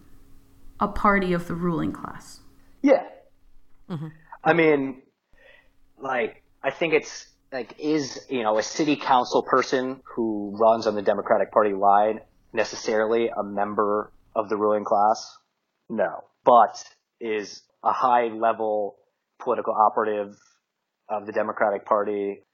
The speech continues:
Speaker 2: or the Clintons part of the ruling class? Absolutely.
Speaker 3: Mm-hmm.
Speaker 1: Right.
Speaker 3: Right.
Speaker 1: No, I think it's an important question because this is where I think that there's been a lot of criticism, this question of is,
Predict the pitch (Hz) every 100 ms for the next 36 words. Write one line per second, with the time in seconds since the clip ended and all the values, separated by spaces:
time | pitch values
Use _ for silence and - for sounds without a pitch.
0 | _ 110 104 101 - 123 117 123 123 113
1 | - - - 117 113 117 117 120 117 120
2 | 120 117 - - - 107 - 85 80 -
3 | 151 147 156 _ _ _ - 240 202 -
4 | - - _ _ _ _ _ _ _ _
5 | _ - 151 143 - - - - - -
6 | - - - 294 277 415 453 - 285 233
7 | 247 233 226 202 - 165 165 190 185 214
8 | 214 220 196 185 180 180 185 180 180 180
9 | 175 - 180 170 170 170 - 196 196 180
10 | 165 170 175 156 - 185 180 170 165 160
11 | 160 156 - - - - - - - -
12 | 214 185